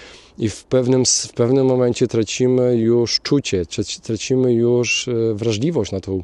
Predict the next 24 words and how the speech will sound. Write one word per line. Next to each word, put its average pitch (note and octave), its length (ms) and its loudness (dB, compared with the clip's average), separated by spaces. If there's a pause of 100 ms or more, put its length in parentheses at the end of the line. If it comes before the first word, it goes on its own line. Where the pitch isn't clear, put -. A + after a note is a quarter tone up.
(140)
przyjemność. G2 760 -2 (480)
Nie A2 100 2
bawi C#3+ 280 2
nas A#2+ 220 0
już G#2 160 -6
to G#2+ 340 0
i A2 80 -2
nie A#2 180 -2
smakuje D3 420 0
nam B2+ 100 2
już G#2+ 120 -2
tak - 160 -6
samo A2+ 240 0
to G2+ 120 -8
sushi, A2 420 -2
które G#2 280 -4 (380)
kosztuje G#2 340 -4
sto - 160 -8
sześćdziesiąt G#2+ 340 -4
złotych F#2+ 340 -4
codziennie F#2 480 -4
albo G2 200 -4
dwieście G2 340 -4
złotych. F#2 540 -6